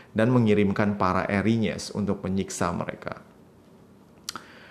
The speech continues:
Hercules yang iba melihat saudara sepupunya tersiksa karena kesetia kawanan,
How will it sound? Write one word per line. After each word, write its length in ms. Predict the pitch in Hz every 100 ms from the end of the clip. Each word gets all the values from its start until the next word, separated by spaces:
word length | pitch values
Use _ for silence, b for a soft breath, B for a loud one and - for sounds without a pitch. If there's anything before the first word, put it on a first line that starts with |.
| B B
Hercules 720 | 156 160 165 185 226 220 -
yang 160 | 151 147
iba 320 | 143 127 165
melihat 340 | 156 120 120 107
saudara 460 | - 104 101 101 107
sepupunya 560 | 98 110 - 107 110
tersiksa 640 | - 104 - 107 - 120 120
karena 320 | 104 95 98
kesetia 480 | 95 104 - 107 95
kawanan, 640 | - 87 82 - - 107